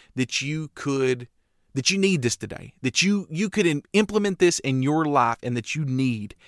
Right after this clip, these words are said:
this today." So I want you to invite someone to Morning Kickstart, get them involved so you can invest in them as well. And I want you to remember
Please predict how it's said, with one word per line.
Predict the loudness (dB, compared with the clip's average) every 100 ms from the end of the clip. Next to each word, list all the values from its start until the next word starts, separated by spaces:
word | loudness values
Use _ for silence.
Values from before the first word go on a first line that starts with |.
| _ _ _
this | 0 0 2 -4 -8 _ _ -8
today." | -2 -2 -2 -12 -2
So | 4
I |
want | 6 6
you |
to | 2
invite | 4 4 4
someone | 2 4
to | 2
Morning | 2 0 0
Kickstart, | -2 0 4 6 6 0 -18 -14 4
get | 4 6
them | 4
involved | 2 4 6 6 4
so | 2 0
you | 0 -4
can | -4
invest | -4 -2 2 2 2 -4 -10 _
in | -2 0 2
them | 2 2 0 -6 -12 -20 _
as | -4 -2
well. | -2 -2 -4 -12 -18 -16 4
And | 8
I | 8
want | 8 4 2
you | -2
to | 0 2 2 2 0
remember | -2 0 -2 -4 -10